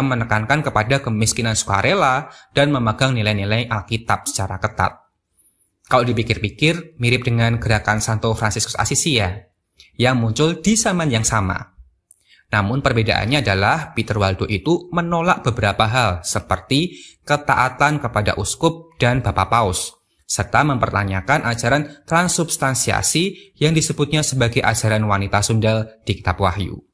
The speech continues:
Karena pernyataan tersebut, akhirnya ajaran Peter Waldo dikutuk dalam Konsili Lateran yang ketiga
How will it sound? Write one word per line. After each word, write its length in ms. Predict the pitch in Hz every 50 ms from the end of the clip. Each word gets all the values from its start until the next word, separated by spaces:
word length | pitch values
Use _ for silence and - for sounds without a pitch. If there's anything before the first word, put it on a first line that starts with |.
| _ _ _ _ _ _ _ _ _ _ _ _ _ _ _ _ _ _ _ _ _ _ _ _ _ _ _ _ _ _
Karena 320 | - 113 110 113 110 117 117 117
pernyataan 400 | 120 117 120 113 110 - 107 110
tersebut, 560 | 107 120 - 240 233 180 180 208 208 - -
akhirnya 480 | - 123 123 117 120 117 117 127 110 113
ajaran 400 | 113 - 113 110 110 107 107 -
Peter 240 | 214 220 226 208 190
Waldo 320 | 170 156 147 139 156 147
dikutuk 560 | 123 120 113 - 120 113 - 151 147 - -
dalam 320 | - 101 95 104 123 131 120
Konsili 400 | - 104 104 - - 98 110 127
Lateran 480 | 127 110 95 - 107 104 110 120 117
yang 160 | 117 117 110 -
ketiga 480 | - - 107 95 - 123 143 185 -